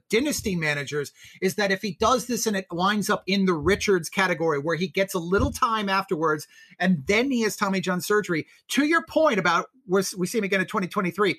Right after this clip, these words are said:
it might not be the beginning of twenty twenty-three. That is a problem here, is that if he goes under the,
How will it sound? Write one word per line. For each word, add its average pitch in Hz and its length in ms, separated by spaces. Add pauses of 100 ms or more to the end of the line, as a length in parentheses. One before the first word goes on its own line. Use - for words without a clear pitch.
(420)
it 220 200
might 226 280
not 233 240
be 214 140
the 185 220
beginning 196 680
of 127 160
twenty 120 380
twenty-three. 107 680
That 165 200
is 185 140
a 160 80
problem 175 640
here, 113 240
is 127 80
that 156 160
if 147 80
he 180 80
goes 196 280
under 190 220
the, 170 140